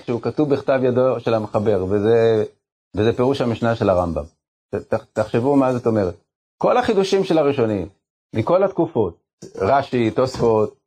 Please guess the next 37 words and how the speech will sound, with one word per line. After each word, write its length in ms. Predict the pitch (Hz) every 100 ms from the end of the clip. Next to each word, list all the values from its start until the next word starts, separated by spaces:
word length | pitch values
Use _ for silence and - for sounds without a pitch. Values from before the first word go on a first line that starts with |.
| _ _ -
רמב"ן, 480 | 104 110 135 127 113
רשב"א, 360 | 107 147 123 131
אף 280 | - 196 220
אחד 260 | 220 208 196
אין 100 | 190
לנו 200 | 190 170
את 100 | 160
הכתב 260 | - 165 156
יד 120 | 151
המקורי, 520 | 147 143 131 107 92 - _ _ _ -
וגם 280 | 107 139 170
לא 120 | 180
את 100 | 180
משנה 260 | 180 185 185
תורה 240 | 185 180
של 140 | 190 190
הרמב"ם, 400 | 233 202 107 85 _ -
אבל 360 | 113 131 127 127 _ _ _ -
ספר 380 | 220 226 233 202
אחד 320 | 185 220 233 - - _ _ _
נשמר, 540 | 113 120 139 160 127 98
זה 120 | 120 -
פירוש 260 | 135 170
המשנה 400 | 160 139 - 151
של 140 | - 117
הרמב"ם, 460 | 127 180 175 165
ש-, 100 | 135 117 110 _ _ _
שהוא 140 | 127
כתב 240 | 127 - 135
אותו 180 | 131 120
בכתב, 320 | - - 135 117 - _ _ _ -
הספר 340 | - 165 165
המקורי 380 | 143 127 127 165
שהוא 160 | 147 143
כתב 220 | 127 139
בכתב 240 | 135 - 127
ידו, 260 | 107 120